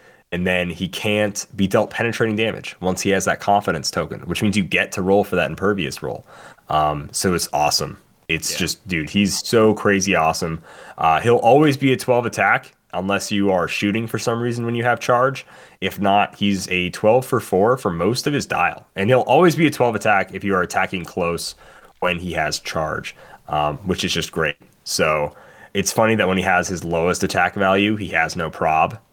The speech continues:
Speaker 1: technically, when he has the elevens in the mid. But, you know, he's got that close combat expert to make up for it, which is nice.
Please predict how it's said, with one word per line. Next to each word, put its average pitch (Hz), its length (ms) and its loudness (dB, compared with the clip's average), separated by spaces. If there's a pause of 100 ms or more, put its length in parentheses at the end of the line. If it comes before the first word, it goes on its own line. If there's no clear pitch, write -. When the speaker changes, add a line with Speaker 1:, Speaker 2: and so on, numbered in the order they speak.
(140)
Speaker 1:
technically, 101 520 0
when 92 120 2
he 82 60 -4
has 80 240 -2
the 85 100 -4
elevens 90 420 0
in 110 80 2
the 107 80 4
mid. 113 280 0
But, - 280 -2
you 120 120 -2
know, 107 260 2
he's 147 120 -2
got 147 160 4
that 123 160 2
close 131 220 0
combat 117 260 2
expert 101 260 -2
to 98 60 -4
make 87 200 -2
up 87 120 0
for 92 220 0
it, 80 60 -2
which 92 140 -8
is 85 100 -6
nice. 87 260 -2